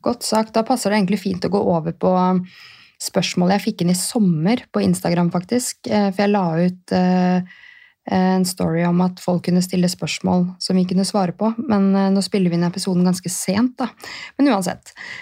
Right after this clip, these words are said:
eh, det ene spørsmålet er jo nettopp det at, eh, hater å løpe, hvordan starte? Og da tenker jeg, ok, kom deg ut,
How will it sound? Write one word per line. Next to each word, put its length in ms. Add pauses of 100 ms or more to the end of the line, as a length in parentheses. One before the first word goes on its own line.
(140)
eh, 220
det 100
ene 160
spørsmålet 400
er 140
jo 80
nettopp 260
det 160
at, 380 (500)
eh, 260
hater 460
å 80
løpe, 500
hvordan 340
starte? 580 (1200)
Og 100
da 120
tenker 260
jeg, 160
ok, 420 (140)
kom 300
deg 200
ut, 520